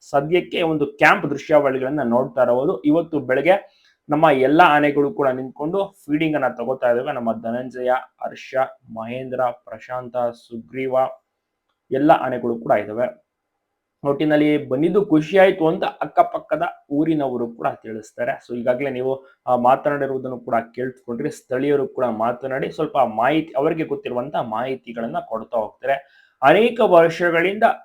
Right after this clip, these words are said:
ಕಾಡಾನೆಗಳು ಊರಿಗೆ ಬಂದು ಹೋಗುವುದು, ಬೆಳೆ ನಾಶ, so ಆ ರೀತಿ ಮಾಡ್ತಾ ಇದಾವೆ. ಆದ ಕಾರಣ ಅವ್ರಿಗೂ ಕೂಡ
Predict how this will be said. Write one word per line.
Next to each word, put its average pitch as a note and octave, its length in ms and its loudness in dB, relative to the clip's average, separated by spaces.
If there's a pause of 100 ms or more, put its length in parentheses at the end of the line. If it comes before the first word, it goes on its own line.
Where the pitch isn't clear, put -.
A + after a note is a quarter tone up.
(260)
ಕಾಡಾನೆಗಳು D3+ 920 2
ಊರಿಗೆ D3+ 380 0
ಬಂದು C3+ 340 -2
ಹೋಗುವುದು, C3 440 -2
ಬೆಳೆ A2+ 240 -4
ನಾಶ, C3 320 -4
so - 240 -8
ಆ - 20 -6
ರೀತಿ C3+ 240 -8
ಮಾಡ್ತಾ A#2 460 -6
ಇದಾವೆ. A#2 480 -6 (560)
ಆದ D3+ 140 8 (100)
ಕಾರಣ D#3+ 260 6 (180)
ಅವ್ರಿಗೂ F3 420 4
ಕೂಡ E3 160 4